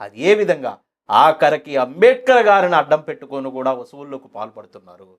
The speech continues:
ఏ విధంగా వసూళ్లకు పాల్పడుతున్నారా అంటే, అంబేద్కర్ గారి జయంతి ఉందని వివిధ రాజకీయ పార్టీల దగ్గరికి వెళ్ళి, అది కాంగ్రెస్ పార్టీయా, బీజేపీ పార్టీయా, తెలుగుదేశం పార్టీయా,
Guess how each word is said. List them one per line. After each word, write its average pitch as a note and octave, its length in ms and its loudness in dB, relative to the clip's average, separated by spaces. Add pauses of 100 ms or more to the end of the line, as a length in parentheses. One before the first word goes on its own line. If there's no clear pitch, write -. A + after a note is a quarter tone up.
(320)
ఏ F3+ 120 4
విధంగా D#4+ 340 0
వసూళ్లకు A#3+ 460 0
పాల్పడుతున్నారా F#3 680 2
అంటే, F3+ 300 2 (580)
అంబేద్కర్ D#4+ 480 2
గారి C4+ 240 6
జయంతి B3+ 380 -2
ఉందని A3 260 -2 (400)
వివిధ E4 200 0 (120)
రాజకీయ A#3+ 420 0
పార్టీల B3 340 0
దగ్గరికి G#3+ 280 0
వెళ్ళి, G3 160 -4 (320)
అది G3+ 140 2 (120)
కాంగ్రెస్ C4 460 0
పార్టీయా, G#3+ 380 2 (140)
బీజేపీ B3 440 0 (100)
పార్టీయా, G#3 320 0 (100)
తెలుగుదేశం B3 580 0
పార్టీయా, A3 340 2